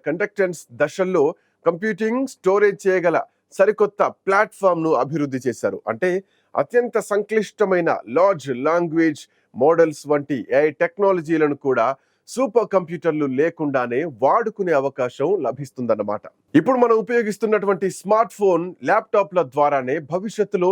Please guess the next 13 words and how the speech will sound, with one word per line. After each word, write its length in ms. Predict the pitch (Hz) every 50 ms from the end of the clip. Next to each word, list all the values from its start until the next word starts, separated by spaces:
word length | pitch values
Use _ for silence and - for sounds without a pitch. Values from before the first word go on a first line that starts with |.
| 196 190 -
సూపర్ 340 | 214 233 220 - 226 208 175 - 196
కంప్యూటర్ల 540 | 185 196 170 208 196 165 190 175 165 160 156 - -
స్థాయి 400 | _ - 175 156 165 165 160 156 147 - - 117 120
లెక్కలు 380 | 151 160 - - 208 196 180 151 -
చేసేయవచ్చు. 560 | 160 143 - - 123 104 95 90 - - - - _ _ _ _ _ _ _ _ _ _ _ _ _ _ _ _ _ - -
శ్రీతోష్ 480 | - 208 233 185 233 226 214 180 151 143 127
గోస్వామి 480 | 180 190 196 - - 185 190 180 175 170 165
నేతృత్వంలోని 680 | 170 165 165 160 156 151 156 156 151 143 147 143 139 123 101
బృందం 360 | 113 156 190 220 208 196 185 190 180 151
దీన్ని 220 | 165 156 151 160 160 -
సుసాధ్యం 520 | 165 147 - 196 190 180 151 - 185 180 170 -
చేసింది. 380 | 151 131 - - 101 85 - - _ _ _ _ _ _ _ _ - 92 113
న్యూరోమార్ఫిక్ 840 | 151 202 220 226 220 220 196 190 190 190 190 - - 185 185 185